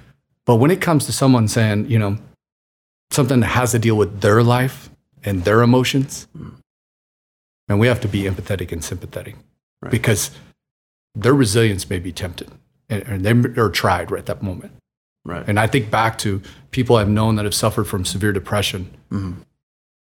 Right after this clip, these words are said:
Speaker 1: They're way more, their resilience is tested when they wake up to get out of bed.
Speaker 2: Right. Right.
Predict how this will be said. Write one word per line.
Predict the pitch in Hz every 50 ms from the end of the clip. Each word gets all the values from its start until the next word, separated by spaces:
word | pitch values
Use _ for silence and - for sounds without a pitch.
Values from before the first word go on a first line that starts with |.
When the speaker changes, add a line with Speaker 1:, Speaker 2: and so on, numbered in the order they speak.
| _ _ _ _ _ _ _ _
Speaker 1:
They're | - 110 98 127 147
way | 160 135 113 123 127 135 143 147
more, | 131 113 113 117 110 107 107 107 - - - _ _ _ _ _ _ _ -
their | - 131 113 101 139 147
resilience | 143 131 120 104 101 123 131 131 117 110 101 - -
is | 98 -
tested | - - 123 117 - - 117 104 98 -
when | - 117 107
they | 98 104 113
wake | 107 101 117 104 98 -
up | - 107 101 - - - - _ -
to | - 110
get | - 107 92
out | 90 85
of | 85 -
bed. | - 78 - - - _ _ _ _ _ _ _
Speaker 2:
Right. | - - - - - - _ _ _ _ _ _ _ _ _ _ _ _ _ _ _ -
Right. | - 95 98 -